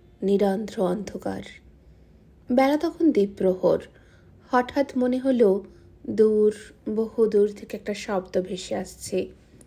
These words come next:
ডুম ডুম ডুম ডুম ডুম ডুম। উঠে পড়লেন রূপেন্দ্র, কান খাড়া করে শুনলেন। না, ভুল শোনেননি তিনি। শব্দটা আসছে ঈশান কোণ থেকে,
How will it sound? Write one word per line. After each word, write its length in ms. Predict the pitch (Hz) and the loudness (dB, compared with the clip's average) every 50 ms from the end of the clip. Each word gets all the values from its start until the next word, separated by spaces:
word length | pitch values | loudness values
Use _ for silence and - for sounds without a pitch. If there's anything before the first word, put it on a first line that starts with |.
| _ _ - - - | _ _ -18 -10 -2
ডুম 280 | 214 214 226 214 208 202 | 4 6 6 6 4 2
ডুম 260 | 196 202 196 196 196 | 0 0 0 0 0
ডুম 200 | 190 196 190 190 | 0 0 0 0
ডুম 280 | 185 185 190 185 185 185 | 0 0 0 0 0 0
ডুম 180 | 185 185 185 | 0 0 -2
ডুম। 320 | 185 185 190 - - - - - - - _ _ - _ _ - - _ _ _ - - _ | -2 -2 -2 -2 -4 -4 -10 -14 -18 -20 _ _ -20 _ _ -20 -20 _ _ _ -20 -4 _
উঠে 240 | 247 247 - 262 254 | -2 0 0 -2 2
পড়লেন 420 | 254 247 233 226 233 240 240 226 | 2 2 2 4 2 2 0 0
রূপেন্দ্র, 580 | 208 214 180 180 190 180 180 175 185 180 180 180 - - - - - - - - - - - - - - | -2 -4 -4 -4 -4 -4 -4 -2 -2 -2 -2 -2 -6 -14 -20 -20 -20 -20 -20 -20 -20 -20 -20 -20 -8 -4
কান 360 | 233 208 202 202 196 190 - - - - | -2 0 2 2 0 0 -2 -6 -10 -14
খাড়া 260 | - 220 240 247 233 | -8 -4 -4 -4 -2
করে 220 | - 208 190 196 | -2 -2 -4 -4
শুনলেন। 580 | 196 - - 214 196 185 185 185 185 185 190 196 - - - - - - - - - - | -4 -4 -4 -2 0 0 2 2 2 0 0 -4 -8 -16 -20 -20 -20 -20 -20 -20 -14 -8
না, 340 | 226 208 208 202 190 202 - - 208 | -6 -4 -2 -2 -4 -6 -6 -10 -10
ভুল 180 | 208 220 233 226 | -2 -2 -2 -2
শোনেননি 460 | 214 - 220 208 202 202 196 190 190 | 0 -4 -4 -4 -2 -2 -2 -2 -4
তিনি। 340 | 185 - 190 185 180 190 202 - - - - - - - - - - - | -2 -2 0 0 0 -2 -4 -10 -16 -20 -20 -20 -20 -20 -20 -20 -18 -12
শব্দটা 520 | - - - 247 233 240 - 254 - 262 254 | -8 -2 0 0 0 2 0 -2 0 0 -4
আসছে 560 | 247 240 - - - - 269 247 220 214 214 - - - - - - - | -4 -6 -10 -12 -6 -2 0 2 2 0 -2 -8 -16 -20 -20 -20 -10 -4
ঈশান 400 | - 240 226 - - 254 226 214 | -4 -2 -2 -2 -4 -4 -6 -6
কোণ 220 | 208 - 180 180 180 | -4 -2 -2 -2 -2
থেকে, 380 | 180 - 185 185 - 175 - | -4 -6 -8 -6 -6 -8 -8